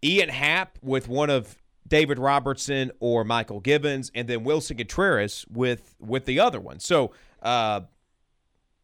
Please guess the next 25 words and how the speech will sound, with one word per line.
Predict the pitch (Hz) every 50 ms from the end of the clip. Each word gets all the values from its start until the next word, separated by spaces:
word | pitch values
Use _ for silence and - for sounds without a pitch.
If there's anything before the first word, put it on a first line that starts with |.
| _ _ _ _ _ _ _
it | - 147 156
is | 190 180 156
a | 156
little | 139 143 165 180 180 175
bit | 151 160 151
surprising | - - 131 135 139 135 135 131 123 135 127 117
to | 113
see | - - 139 131 123
him | 117 110
just | 101 120 123 - -
trade | - - 123 117 113 101
one | 98 98 95 104 117 131 135 123
reliever | 113 117 113 107 120 123 127 113 110 98 98
to | - - 113
the | 101 98
Phillies, | - 127 127 117 98 90 95 95
so | - - 104
we'll | 92 98 98 95
see | - - - 113 107 101 - _ _ _ _ _ _ _ _ _ _ _ _ _ _ _ _ _ _ _ _ _ _ _ _
who | - 156 180
they | 165 160
get | 143 143 127 - -
back. | 113 98 82 - - -
Um, | - 120 120 117 113 107 104 101 92 90 - _ _ _ _ _ _ _ _ _ _ _ _ - - _
I, | - 123 135 147 151 156 156 151 135